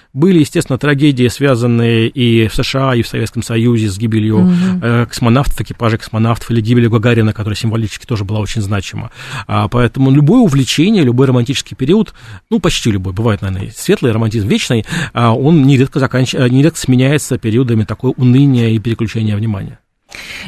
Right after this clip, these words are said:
Speaker 2: А, слушатели тоже наши спрашивают, почему у нас, а, точка отсчета теперь про все плохое? Это все-таки девяностые годы, и такое ощущение,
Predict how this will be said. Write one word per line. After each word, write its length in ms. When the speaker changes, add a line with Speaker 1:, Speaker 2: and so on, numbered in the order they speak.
Speaker 2:
А, 640
слушатели 640
тоже 240
наши 220
спрашивают, 460
почему 420
у 20
нас, 400
а, 360
точка 380
отсчета 420
теперь 340
про 160
все 160
плохое? 580
Это 240
все-таки 380
девяностые 560
годы, 300
и 20
такое 320
ощущение, 640